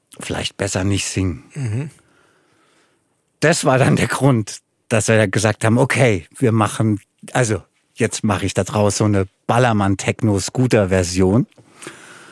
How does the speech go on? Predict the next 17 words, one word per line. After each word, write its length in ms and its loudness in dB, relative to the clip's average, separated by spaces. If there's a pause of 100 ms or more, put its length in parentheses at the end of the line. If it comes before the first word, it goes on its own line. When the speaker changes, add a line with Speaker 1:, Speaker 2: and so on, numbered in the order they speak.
(320)
Speaker 1:
Ich 140 -2
hab 80 -2
mit 120 0
Fußball 340 0
nichts 220 -2
zu 60 -12
tun, 380 -2
so, 260 -10
ne? 200 0
Fußball 500 0
ist 160 -4
für 160 -4
mich 220 -4
völlig 340 -2
fremd. 720 -4
Ich 160 -6
hab 100 -4